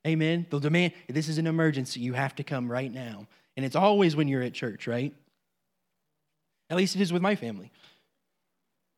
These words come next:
Amen. Hopefully my mom doesn't listen to this. That's a joke. She doesn't listen to the recordings. <clears throat> I don't think. She,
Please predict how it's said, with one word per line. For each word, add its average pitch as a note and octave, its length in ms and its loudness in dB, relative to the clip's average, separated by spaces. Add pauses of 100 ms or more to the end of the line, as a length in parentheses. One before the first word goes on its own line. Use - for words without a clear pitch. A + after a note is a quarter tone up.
(200)
Amen. C3 240 -2
Hopefully A#2+ 300 -6
my B2+ 100 -4
mom C3+ 220 -2
doesn't G#2+ 180 -4
listen G#2 260 -12
to G2+ 60 -18
this. - 220 -20 (4000)
That's F#3+ 160 4
a F3 40 4
joke. C#3 260 2
She D#3+ 100 0
doesn't A2 320 -2
listen G#2 260 -12
to G2+ 60 -20
the G#2+ 80 -18
recordings. G#2 540 -18 (120)
<clears throat> - 120 -12
I D#3 680 -4
don't D#3 180 -4
think. B2+ 280 -6 (1000)
She, E3+ 300 -4